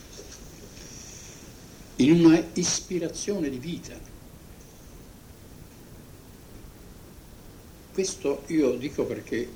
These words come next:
eh, siamo capitati nell'argomento, perché noi ci dobbiamo giovare di tutto ciò che alimenta l'immaginazione creatrice, il sentimento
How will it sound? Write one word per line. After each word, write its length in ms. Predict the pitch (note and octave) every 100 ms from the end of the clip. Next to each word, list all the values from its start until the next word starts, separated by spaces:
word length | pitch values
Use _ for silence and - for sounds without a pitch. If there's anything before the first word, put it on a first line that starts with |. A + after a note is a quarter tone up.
| -
eh, 300 | G#2+ G#2+ -
siamo 380 | - - A2+ G#2+
capitati 640 | G#2+ G2+ G#2 A2 - G2+
nell'argomento, 1300 | G2 G2 G2 - F2+ G#2+ A2+ F2+ E2 - - - - - - - - - - - - - - - - - - - - -
perché 240 | - - B2+
noi 180 | C#3+ B2+
ci 160 | -
dobbiamo 480 | G#2+ G#2 B2 A#2 G#2
giovare 400 | G#2 A#2 B2 A#2
di 180 | G#2 G#2+
tutto 380 | A3+ - - -
ciò 260 | - C#3 -
che 280 | - G2+ - - - - -
alimenta 840 | - A2 A#2+ C3 B2+ F#2 E2+ - D#2+ - - - - - - - - - - - -
l'immaginazione 1200 | G2+ B2+ A#2+ A#2+ G#2+ A#2 A#2 G#2+ - C3 B2 G2
creatrice, 880 | - - G2+ - - G2+ F2 - - - - - - - - - - - - - - - - - - - - - -
il 160 | B2
sentimento 1300 | B2 - - C#3 C3+ - C#3 F3 C#3 A2+ - A#2+ G#2+